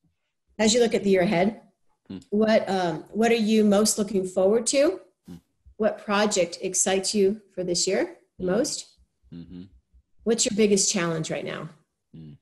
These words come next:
Speaker 1: That's a good one because, uh, especially if, you know,
Speaker 2: Hmm.
Speaker 1: there's ways that you might be able to help them with their biggest challenge, or even just helping them talk through what that challenge might be and how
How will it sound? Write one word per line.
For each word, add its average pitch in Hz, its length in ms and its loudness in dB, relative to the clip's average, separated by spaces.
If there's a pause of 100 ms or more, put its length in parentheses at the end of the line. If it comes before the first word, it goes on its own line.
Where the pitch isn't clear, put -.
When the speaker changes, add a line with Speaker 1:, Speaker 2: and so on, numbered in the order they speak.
(300)
Speaker 1:
That's 254 200 0
a 302 100 4
good 226 300 4
one 185 180 2
because, 185 580 2
uh, 175 440 -2
especially 233 600 0
if, 196 280 -4 (180)
you 180 160 -4
know, 170 260 -4 (500)
Speaker 2:
Hmm. - 80 -16 (340)
Speaker 1:
there's 226 220 0
ways 214 280 4
that 208 60 0
you 214 180 4
might 208 240 2
be 202 140 4
able 185 180 2
to 175 60 2
help 190 240 -2
them 175 180 0
with 202 160 2
their 190 100 0
biggest 180 360 0
challenge, 175 320 -2 (400)
or 254 100 6
even 359 320 8
just 240 460 -2 (260)
helping 294 400 2
them 214 160 2
talk 247 460 -2
through 214 760 2 (440)
what 233 220 2
that 196 180 2
challenge 247 500 0
might 202 300 0
be 208 340 2
and 196 160 2
how 196 580 0